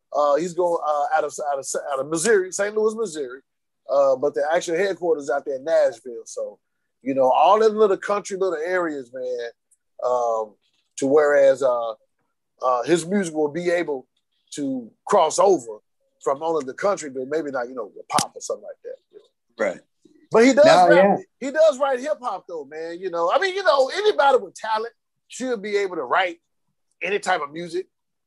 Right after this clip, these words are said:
Speaker 1: You
Speaker 2: Right.
Speaker 1: know, just like you said, Tori, you a damn mutant. You can do any damn thing.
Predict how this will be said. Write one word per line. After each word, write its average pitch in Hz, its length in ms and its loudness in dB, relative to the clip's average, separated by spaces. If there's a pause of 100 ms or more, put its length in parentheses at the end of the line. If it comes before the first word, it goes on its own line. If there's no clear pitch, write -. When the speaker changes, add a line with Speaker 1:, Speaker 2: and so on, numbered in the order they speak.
(160)
Speaker 1:
You - 140 0
Speaker 2:
Right. 208 100 4
Speaker 1:
know, 185 160 -2
just 311 160 2
like 320 240 2
you 415 180 2
said, 226 380 2
Tori, 214 300 -4 (340)
you 415 160 2
a 330 60 0
damn 311 360 0
mutant. 392 380 -4 (240)
You 453 60 -20 (120)
can 330 120 -2
do - 60 -2
any 370 140 -4
damn 208 220 2
thing. 147 160 -10